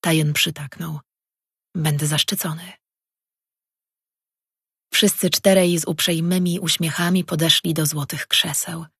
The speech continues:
Zupełnie jakby jeden z nich nie oczekiwał, że drugi pomoże mu zniszczyć umysł trzeciego i zastąpić go wspomnieniami władcy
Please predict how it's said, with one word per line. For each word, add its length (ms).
Zupełnie 460
jakby 260
jeden 320
z 80
nich 300
nie 160
oczekiwał, 540
że 140
drugi 480
pomoże 380
mu 140
zniszczyć 540
umysł 400
trzeciego 760
i 80
zastąpić 680
go 140
wspomnieniami 800
władcy 680